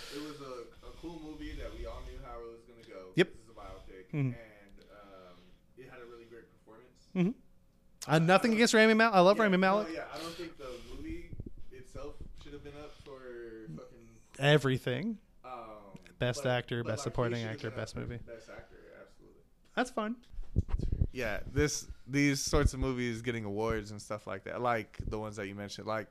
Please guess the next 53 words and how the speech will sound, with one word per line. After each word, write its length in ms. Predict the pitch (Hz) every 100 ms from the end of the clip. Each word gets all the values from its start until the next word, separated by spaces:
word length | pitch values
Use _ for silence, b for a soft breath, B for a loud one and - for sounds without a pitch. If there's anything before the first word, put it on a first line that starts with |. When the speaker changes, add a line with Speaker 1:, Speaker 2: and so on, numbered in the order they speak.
| _
Speaker 1:
Shape 220 | - 117
of 80 | 101
Water, 440 | 98 92 87 87
like, 420 | 87 101 95 92 92
um, 640 | 92 90 87 85 85 87 _ _ _ _
Parasite, 600 | - 123 104 101 92 78 - -
and 640 | 98 92 90 87 87 92 92
just, 300 | - 104 -
like, 140 | 104 95
really 280 | 135 151 131
opening 440 | 131 127 127 117
up 220 | 113 -
Speaker 2:
Foreign 240 | - 143 135
films 340 | - 123 120 -
that 200 | - -
just 120 | -
Speaker 1:
Right. 240 | 139 139 101
Speaker 2:
are 20 |
different 320 | 147 143 151
from 120 | 135
the 60 | 127
norm. 120 | - - - -
Speaker 1:
Yeah, 260 | 156 143
yeah. 260 | 101 117 64 - -
Like, 360 | 117 113 104 - -
we're, 300 | 113 117 104
we're 120 | 117
not 260 | 120 113 107
seeing 300 | - 117 107
the 100 | 101
same. 760 | - - 107 104 98 92 92 82
It's 240 | 120 117
not 360 | 127 113 104 -
Gone 260 | 113 104 104
with 120 | 95
the 60 |
Wind 400 | 107 104 98 95
getting 420 | 95 95 90 90 87
that 220 | 90 -
shit 380 | - 98 85 82
Speaker 2:
No. 160 | 98
Speaker 1:
over 160 | 90 90
and 140 | 92
over 280 | 101 92 92
and 80 | 95
over 260 | 110 117 104
again, 300 | 98 92 90
right? 80 | 98
Speaker 2:
Yeah, 60 |
yeah, 340 | 107 - - -
yeah. 60 | 113
Speaker 1:
Like, 240 | 107 95
fucking, 440 | - 117 - 101